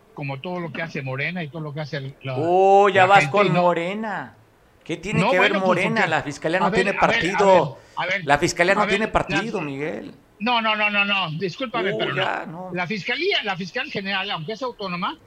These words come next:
Speaker 1: fue por dedazo, o una, dos, o del Ejército,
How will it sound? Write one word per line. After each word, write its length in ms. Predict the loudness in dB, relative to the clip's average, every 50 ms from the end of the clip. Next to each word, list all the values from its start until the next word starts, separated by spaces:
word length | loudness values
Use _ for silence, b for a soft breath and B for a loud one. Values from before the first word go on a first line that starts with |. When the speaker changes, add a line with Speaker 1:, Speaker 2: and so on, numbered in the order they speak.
| -20 -20 _ _ _ _ -6
Speaker 1:
fue 380 | -4 -4 -4 -4 -6 -10 -14 -12 -10
por 180 | -8 -8 -6 -6
dedazo, 540 | -6 -4 -4 -4 -4 -4 -6 -8 -10 -12 -14 _ _ _ _ _ _ _ _ _
o 140 | -6 -4 -4
una, 280 | -4 -4 -4 -6 -6 -6
dos, 300 | -6 -6 -8 -10 -12 -10
o 80 | -10 -8
del 120 | -6 -8
Ejército, 540 | -6 -6 -6 -6 -8 -10 -12 -12 -14 -14 -14